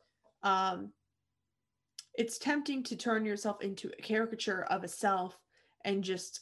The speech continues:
lean on the comfort of that dominant function, because someone will use it, someone will exploit you for it. But you don't wanna be exploited. You want to choose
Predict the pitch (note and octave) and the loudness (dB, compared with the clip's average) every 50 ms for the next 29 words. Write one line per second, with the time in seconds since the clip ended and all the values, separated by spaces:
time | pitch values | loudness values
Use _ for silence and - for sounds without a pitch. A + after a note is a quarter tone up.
0 | - _ - G#3 G3+ G#3+ G#3+ A3 G#3+ G#3+ G3+ G3 - - - - A3 G3+ - G#3+ | -14 _ -6 -2 0 2 4 4 4 2 0 0 -4 -6 -4 -2 -2 0 2 2
1 | G3 - - - F#3+ F#3 F3+ - F#3+ F3+ E3+ - - G3 F#3 F#3 F#3+ F#3 - - | 0 2 2 0 -2 0 0 0 0 0 0 0 -2 -2 -2 -2 -2 -6 -8 -4
2 | - A#3+ A#3+ A3+ A3+ - F#3 F3+ F3 F3+ F#3 - F3+ E3+ E3+ E3 E3+ E3+ - - | -4 -2 -2 -2 -2 -2 -4 -4 -4 -8 -8 -6 -4 -2 -2 -2 -2 -6 -8 -12
3 | - _ _ _ _ - - - - B3+ C4+ C#4+ C#4+ C4 A#3 A3 G#3 G#3 G3+ F#3+ | -16 _ _ _ _ -12 -2 2 2 2 4 4 2 2 2 2 2 2 0 0
4 | G3+ G#3 G#3 G#3 F#3 F#3 - - - - - - - A3+ A3+ A3 A3+ A#3 A3+ G#3 | 0 0 0 0 -2 -2 -4 -6 -8 -10 -4 0 2 2 4 4 2 2 2 0
5 | G3+ F#3 F#3+ - - - - - - - - - - - - F#2+ F2+ - F2+ D2+ | 0 -2 -4 -6 -6 -8 -10 -12 -8 -2 0 0 0 0 -2 -6 -6 -6 -4 -4
6 | C2 - - - - - - _ _ _ _ _ _ _ _ _ _ _ - G3+ | -4 -4 -6 -10 -18 -20 -20 _ _ _ _ _ _ _ _ _ _ _ 4 4
7 | F#3+ F#3 G3 - - - - _ _ _ _ - F#3+ G#3 C#4 D#4 D#4+ D4 C#4+ D4+ | 6 4 2 -2 -8 -14 -20 _ _ _ _ -2 2 6 6 6 6 4 2 0
8 | C#4 B3 A#3 A#3 A3 A3 - - - G3+ G3 F3 E3 - - - - G3+ G#3 G#3+ | 0 0 0 0 -2 -2 -4 -4 -2 0 0 0 0 -4 -6 -8 -6 -2 0 0
9 | A#3 B3 B3+ B3 - - - A#3+ A3+ A3+ A3 G#3+ A3 - _ _ _ _ _ _ | 2 0 0 -2 -4 -4 0 2 4 4 2 2 -2 -8 _ _ _ _ _ _
10 | _ _ - - - - C4+ C4+ C4+ D4 C#4 C4+ B3 - - - - | _ _ -8 -6 -2 0 4 8 10 10 10 10 6 4 2 0 -2